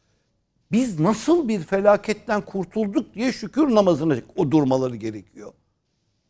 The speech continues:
Biz ne kadar büyük bir felaketten kurtulduk.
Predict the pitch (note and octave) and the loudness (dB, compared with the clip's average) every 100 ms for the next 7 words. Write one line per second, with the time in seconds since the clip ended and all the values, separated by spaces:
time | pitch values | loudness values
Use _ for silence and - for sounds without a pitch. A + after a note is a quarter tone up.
0 | _ _ _ _ _ - B3 A3+ C3 F3 | _ _ _ _ _ 0 2 2 2 0
1 | - C#4 A3 F4 A3 G#3+ F3+ F#3+ - F3 | 2 4 6 6 4 0 -2 -4 0 4
2 | E3+ E3 D#3+ - E3+ E3 D3+ C3 D3 A#2+ | 4 4 -2 0 -2 -2 -6 -10 -6 -8
3 | A#2+ - | -8 -18